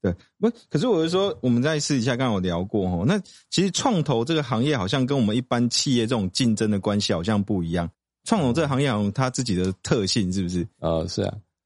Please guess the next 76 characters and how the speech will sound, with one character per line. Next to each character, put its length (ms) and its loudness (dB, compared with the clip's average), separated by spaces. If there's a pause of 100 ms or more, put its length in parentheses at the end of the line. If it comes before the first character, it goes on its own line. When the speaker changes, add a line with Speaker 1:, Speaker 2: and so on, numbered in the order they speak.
(280)
Speaker 2:
那 120 0
我 80 0
先 140 -2
讲 140 -2
一 60 -2
下 160 0
台 200 -2
湾 120 0
的 80 -2
创 240 -4
投 80 -4
好 200 -4
了。 220 -10
我 140 -2
觉 140 2
得 160 0
Speaker 1:
嗯。 80 -14 (540)
Speaker 2:
我 100 0
对 100 0
台 80 0
湾 140 0
的 40 0
创 160 -2
投 120 0
其 120 -4
实 80 -2
蛮 200 0
乐 180 2
观 220 -4
的， 160 -6
因 160 -4
为 40 0
我 80 0
觉 140 0
得 80 0
台 140 -2
湾 100 -2
创 160 -2
投 80 -2
其 140 -6
实 260 -6
越 180 0
来 100 0
越 120 0
活 180 -2
泼。 320 -4 (540)
大 140 0
家 120 0
都 120 0
觉 100 0
得 100 2
说， 280 0
诶， 140 -4
台 160 -2
湾 140 0
创 220 -2
投 60 0
好 120 0
像 160 -2
都 120 -2
不 100 -8
投 240 0
资 220 -2
啊， 260 0
都 160 -4
非 180 -4
常 240 -4
的， 320 -2 (160)
呃， 360 -6 (100)
比 100 -10
较 480 -2 (220)
谨 240 -2
慎 240 -2
小 220 -6
心 280 -4
啊。 240 -4